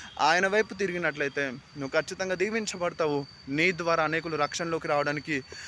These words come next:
ఆయన కృప చూపించాడు. కనుక ప్రతిరోజు ఈ వాగ్దానాలు నీవు మాత్రమే కాదు, అనేకులకు తెలియజేసినట్లయితే వారు దీవించబడతారు, వారు ఆశీర్వదించబడతారు. కనుక విశ్వాసంతో ఈ మాటలు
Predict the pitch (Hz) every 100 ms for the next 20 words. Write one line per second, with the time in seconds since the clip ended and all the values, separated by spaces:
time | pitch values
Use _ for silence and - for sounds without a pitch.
0 | - 127 143 147 180 185 185 175 175 147
1 | 165 156 151 151 175 175 196 214 208 202
2 | 202 175 202 190 190 185 202 208 185 -
3 | 170 156 156 143 139 123 - - - 151
4 | 170 175 175 170 185 190 190 180 170 151
5 | 143 139 139 135 - 127 131 143 147 185
6 | 196 196 175 170 165 160 160 139 135 -
7 | 143 139 139 135 131 131 120 - - -
8 | 156 151 151 156 135 151 - 196 214 208
9 | 202 190 185 185 185 170